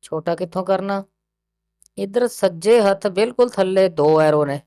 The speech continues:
ਇੱਕ ਐਰੋ ਉੱਪਰ ਨੂੰ ਜਾ ਰਿਹਾ, ਇੱਕ ਥੱਲੇ ਨੂੰ ਜਾ ਰਿਹਾ, ਉਹਨੂੰ ਆਪਾਂ ਟੱਚ ਕਰਕੇ ਇਹਨੂੰ ਛੋਟਾ ਕਰ ਲੈਣਾ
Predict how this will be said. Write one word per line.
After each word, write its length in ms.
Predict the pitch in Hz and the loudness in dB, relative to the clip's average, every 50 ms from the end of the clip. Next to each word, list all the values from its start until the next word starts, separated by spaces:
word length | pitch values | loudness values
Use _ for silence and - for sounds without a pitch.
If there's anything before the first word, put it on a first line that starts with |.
| _ _ _ _ _ _ _ _ _ _ _ - | _ _ _ _ _ _ _ _ _ _ _ -14
ਇੱਕ 200 | 165 160 - 175 | -14 -8 -4 -4
ਐਰੋ 200 | 160 160 170 165 | -2 0 0 0
ਉੱਪਰ 240 | 151 - - 165 156 | -2 -2 -2 -2 -2
ਨੂੰ 100 | 165 165 | -2 0
ਜਾ 140 | 170 165 165 | 0 0 0
ਰਿਹਾ, 80 | 175 175 | 0 -2
ਇੱਕ 100 | 170 - | -2 -6
ਥੱਲੇ 360 | - - 147 139 135 135 135 | -8 -6 -6 -4 -4 -2 -4
ਨੂੰ 100 | 143 143 | -2 -2
ਜਾ 140 | 147 147 156 | -2 -2 -2
ਰਿਹਾ, 100 | 185 - | -2 -4
ਉਹਨੂੰ 220 | 160 165 170 175 | -6 -6 -6 -6
ਆਪਾਂ 200 | 165 165 170 160 | -8 -6 -6 -6
ਟੱਚ 200 | 156 143 - - | -6 -8 -8 -8
ਕਰਕੇ 320 | - - 143 143 143 147 | -8 -8 -8 -8 -8 -8
ਇਹਨੂੰ 240 | 156 151 175 202 220 208 | -8 -8 -10 -10 -14 -14
ਛੋਟਾ 280 | _ 147 143 143 143 | _ -12 -10 -10 -10
ਕਰ 140 | 135 127 117 | -10 -12 -12
ਲੈਣਾ 280 | 104 98 98 95 92 | -12 -14 -14 -16 -18